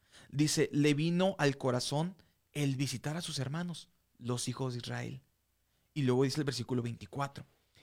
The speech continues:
"Y al ver a uno que era maltratado, lo defendió e hiriendo al egipcio, vengó al oprimido". Y mira lo que dice el versículo veintiséis. "Y al día siguiente se presentó a uno de ellos que reñían",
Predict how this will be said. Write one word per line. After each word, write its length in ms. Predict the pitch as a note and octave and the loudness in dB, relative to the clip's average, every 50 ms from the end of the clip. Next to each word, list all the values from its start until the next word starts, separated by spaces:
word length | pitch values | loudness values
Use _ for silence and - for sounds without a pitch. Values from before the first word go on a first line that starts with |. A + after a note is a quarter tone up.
| - - E3 - | -14 -12 -8 -2
"Y 140 | - D#3+ D#3+ | 4 6 8
al 160 | D#3 D3 D3 | 8 8 6
ver 260 | D#3+ F#3+ G#3 A3 - _ - - _ _ | 4 2 0 -2 -6 _ -20 -20 _ _
a 220 | - C#3+ C3+ B2+ C3 | -4 0 2 4 4
uno 480 | D#3 F#3 G#3+ A3 E3 C#3 C3 C3+ - - | 4 4 4 4 4 2 2 0 -2 -2
que 220 | - C3+ B2+ C3 C#3+ | 0 2 4 4 4
era 120 | D3 F3 | 2 2
maltratado, 800 | E3+ F3 E3+ E3 D3 - C3 B2+ - - D#3+ D#3+ D3+ C3 A#2 - - | 2 2 0 0 0 -2 -2 -2 -2 -2 -2 0 0 0 -2 -2 -2
lo 280 | - C3+ C3 C3 B2 B2 | 0 2 2 4 2 2
defendió 720 | B2 B2 - - B2 A#2 A#2 A#2+ B2+ C3 D#3+ G3 - _ _ | 0 -2 -2 -2 -2 -2 0 2 2 2 2 0 -4 _ _
e 140 | C3+ C3+ | -2 0
hiriendo 540 | C3 C3 B2+ B2+ B2 C3 D3+ F#3 G3+ A3 D4 | 0 2 2 0 2 2 2 0 0 0 -4
al 80 | - - | -6 -6
egipcio, 540 | B3 - - F#3+ - - - B2 B2 C3+ - _ _ _ _ _ _ _ _ _ _ _ _ _ _ _ | -6 -6 -8 -10 -8 -6 -4 -4 -4 -4 -8 _ _ _ _ _ _ _ _ _ _ _ _ _ _ _
vengó 540 | - A#2+ A#2 D3 C#3+ C#3 C#3 C3+ A#2+ B2 A#2+ | -12 -4 0 0 2 2 2 0 0 0 0
al 140 | A#2 A#2+ A#2+ | 0 -2 -4
oprimido". 600 | A2+ - - A#2+ A#2 B2 C3 F3+ G3+ - - - _ _ _ _ _ _ _ _ _ _ _ _ _ _ _ _ | -4 -6 -6 -6 -4 -4 -4 -4 -4 -6 -8 -10 _ _ _ _ _ _ _ _ _ _ _ _ _ _ _ _
Y 140 | - C3+ C3+ | -2 0 2
mira 220 | C3 B2+ B2 C#3 | 4 4 6 6
lo 100 | D3+ E3 | 6 6
que 100 | - D3 | 6 4
dice 160 | C3 B2 D3 | 2 4 2
el 60 | D#3 | 0
versículo 420 | B2+ A#2+ - - - - B2+ B2 A#2+ | 0 0 -2 -4 -4 -2 0 0 0
veintiséis. 560 | A#2 A#2+ A#2+ - - A#2+ - E3+ D3+ - - - - - - - _ | 0 -2 -4 -6 -6 -4 -2 -2 -2 -2 -4 -10 -16 -20 -20 -12 _
"Y 200 | - F#3+ F#3+ F#3+ | 0 4 6 8
al 100 | F#3+ F#3 | 8 8
día 120 | F3 G#3+ | 6 4
siguiente 640 | A3 - A3+ G#3 F3 G3 G#3+ G#3+ - - A#2 A2+ - _ _ - - - | 4 2 2 2 4 4 4 4 2 -2 -4 -4 -6 _ _ -20 -16 -8
se 220 | - - E3+ D#3 | -2 2 2 2
presentó 640 | - - D#3 D3+ C#3+ - D3 C3+ C3+ C3+ E3 D#3 | 4 4 4 4 4 4 2 2 0 2 2 4
a 40 | D#3+ | 4
uno 280 | E3+ E3+ F3 F3 F3+ E3+ | 4 4 4 2 2 4
de 120 | D3 C3+ D3 | 4 4 4
ellos 300 | D#3+ D#3 F3 E3 - - | 4 2 -2 -4 -6 -8
que 240 | - - C#3 C3 | -6 -4 -2 0
reñían", 540 | B2+ B2 B2 A#2+ B2 D3 F3 F3+ C3+ G2+ - | 0 0 0 0 0 0 0 -2 -2 -4 -8